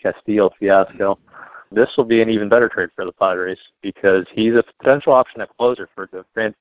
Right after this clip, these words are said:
Mowers, the, uh, incumbent, but, uh, he didn't have the best results last year. He's a little bit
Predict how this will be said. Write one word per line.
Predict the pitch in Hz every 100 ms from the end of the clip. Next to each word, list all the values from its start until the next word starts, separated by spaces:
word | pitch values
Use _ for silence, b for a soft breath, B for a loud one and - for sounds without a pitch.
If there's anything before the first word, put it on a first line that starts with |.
| -
Mowers, | 107 113 101 92 95
the, | 98 92
uh, | 92 90 - _
incumbent, | 110 95 - 110 90 92 _ -
but, | 98 98
uh, | 95
he | 101
didn't | 110 110
have | 104 113 113 - -
the | 95
best | 113 113
results | 120 107 107 -
last | 101 101 -
year. | 104
He's | 98
a |
little | 98
bit | 98